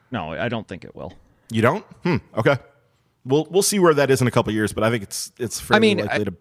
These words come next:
Speaker 2: be a
Speaker 1: I think
Speaker 2: poor investment.
Speaker 1: I think anything that you're baking into any long-term contract for a pitcher, you are taking into account the fact that they could get injured.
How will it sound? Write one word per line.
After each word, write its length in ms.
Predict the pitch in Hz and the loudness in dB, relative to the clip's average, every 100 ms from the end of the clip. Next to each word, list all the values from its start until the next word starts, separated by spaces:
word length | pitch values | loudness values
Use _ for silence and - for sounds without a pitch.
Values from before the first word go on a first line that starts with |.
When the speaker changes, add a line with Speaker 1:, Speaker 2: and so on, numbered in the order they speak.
| _ - | _ -10
Speaker 2:
be 140 | 113 104 | -4 0
a 80 | 120 | 2
Speaker 1:
I 100 | 165 | 2
think 280 | 202 175 | 0 -2
Speaker 2:
poor 200 | - 120 | -2 -2
investment. 440 | 101 101 - 92 - _ _ _ _ _ _ 143 | 0 -4 -6 -10 -14 _ _ _ _ _ _ 0
Speaker 1:
I 100 | 143 | 2
think 320 | 160 147 131 _ | 0 -2 -6 _
anything 560 | 151 156 160 151 156 156 | 0 2 0 0 0 0
that 80 | |
you're 220 | 135 131 123 | 2 2 4
baking 400 | 120 120 127 120 | 2 0 -2 0
into 240 | 117 107 | 0 0
any 220 | 113 127 | -2 -2
long-term 540 | 123 113 117 123 120 117 | 0 0 -2 -2 -4 -2
contract 500 | 107 107 107 101 - | -2 0 0 -2 -4
for 200 | 104 98 | -4 -2
a 40 | |
pitcher, 540 | 123 101 - 71 71 - | -2 -2 -6 -10 -12 -12
you 300 | 117 107 107 | -6 -2 0
are 100 | 98 | 0
taking 380 | - 110 110 113 | 0 0 2 2
into 200 | 113 117 | 4 4
account 340 | 113 131 117 95 | 2 2 0 0
the 40 | |
fact 280 | - 98 - | -2 -2 -2
that 100 | 101 | -6
they 140 | 80 | -8
could 180 | - 78 | -8 -8
get 140 | 90 | -4
injured. 400 | 78 - - - | -4 -6 -12 -20